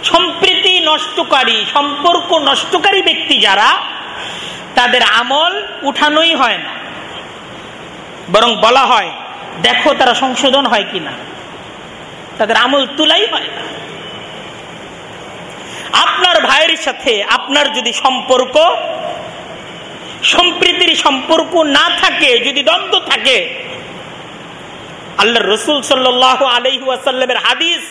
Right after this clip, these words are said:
আপনাকে শুনিয়ে আমি আপনাকে জানাচ্ছি, দশ বছর আপনার আমল উঠানোই হয় না, আপনার আমল উঠানোই হয় না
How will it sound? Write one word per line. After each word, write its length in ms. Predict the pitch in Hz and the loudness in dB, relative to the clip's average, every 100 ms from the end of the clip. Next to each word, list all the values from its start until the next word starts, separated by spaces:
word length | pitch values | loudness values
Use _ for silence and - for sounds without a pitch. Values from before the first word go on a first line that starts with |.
| - - - - - - | -14 -16 -16 -16 -8 0
আপনাকে 420 | 220 - 247 240 | 2 2 2 2
শুনিয়ে 680 | - 302 330 320 214 - - - | 2 2 2 2 0 -4 -6 -2
আমি 200 | 208 233 | 0 2
আপনাকে 360 | 214 214 208 | 0 -4 -2
জানাচ্ছি, 580 | 202 226 247 247 330 392 - - - - - | 0 0 -2 -4 -2 -2 -4 -10 -12 -14 -4
দশ 320 | 160 254 285 247 | 2 4 4 0
বছর 340 | 233 240 247 214 | 0 0 0 0
আপনার 420 | 214 220 240 226 | -2 -2 0 2
আমল 460 | 208 220 254 311 392 - - - - - - - - - | 2 2 2 0 -4 -10 -12 -14 -14 -16 -18 -18 -8 -2
উঠানোই 480 | 233 - 285 311 285 | 0 2 2 2 2
হয় 180 | 233 | 0
না, 160 | - - - - - - - - - - - - - - - - - - - - - - - - - - - - - - - - - - - - - - - | -4 -12 -14 -16 -16 -16 -16 -16 -16 -16 -16 -16 -16 -16 -14 -14 -14 -14 -16 -16 -16 -16 -16 -16 -16 -16 -14 -14 -14 -12 -12 -12 -12 -12 -12 -12 -14 -12 0
আপনার 360 | 202 - 311 302 | 0 2 2 4
আমল 360 | 302 330 370 | 4 2 2
উঠানোই 460 | 370 339 381 381 427 | 0 2 2 2 0
হয় 240 | 480 330 | -2 -4
না 160 | 247 | -4